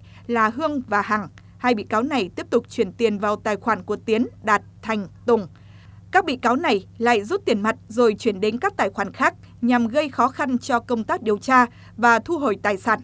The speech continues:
Tại cơ quan điều tra, các bị cáo khai nhận có quen biết với Mai Thị Hoài Thương, sinh năm một chín chín mươi, ở Phú Thọ, quốc tịch Đài Loan. Thương rủ Tùng, Đạt, Thành, Hương, Hằng, Nam và Liên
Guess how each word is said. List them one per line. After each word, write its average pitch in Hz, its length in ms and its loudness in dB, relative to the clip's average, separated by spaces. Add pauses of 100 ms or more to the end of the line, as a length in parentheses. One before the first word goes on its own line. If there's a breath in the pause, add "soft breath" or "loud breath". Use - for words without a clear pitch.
(460 soft breath)
Tại - 160 2
cơ 262 160 -2
quan 247 200 0
điều 208 140 -2
tra, 240 260 2 (160)
các 320 120 -4
bị 262 80 -2
cáo 220 260 0
khai 254 200 -2
nhận 226 200 0 (360 soft breath)
có 233 200 4
quen 233 280 0
biết 320 180 -2
với 220 300 0
Mai 269 180 -2
Thị 233 140 -6
Hoài 202 240 -4
Thương, 262 280 0 (140)
sinh 233 140 -4
năm 226 100 -4
một 180 140 -10
chín 233 180 -4
chín 240 220 0
mươi, 254 220 2 (300 loud breath)
ở 233 160 0
Phú 247 200 -4
Thọ, 269 280 6 (100)
quốc 370 180 -4
tịch - 180 -2
Đài 214 180 -2
Loan. 247 220 4 (600 soft breath)
Thương 269 320 2
rủ 254 180 2
Tùng, 240 320 2 (180)
Đạt, 233 200 2 (140)
Thành, 233 280 -4 (100)
Hương, 285 300 2 (100)
Hằng, 226 300 -2 (280)
Nam 254 280 2
và 208 180 -2
Liên 247 260 4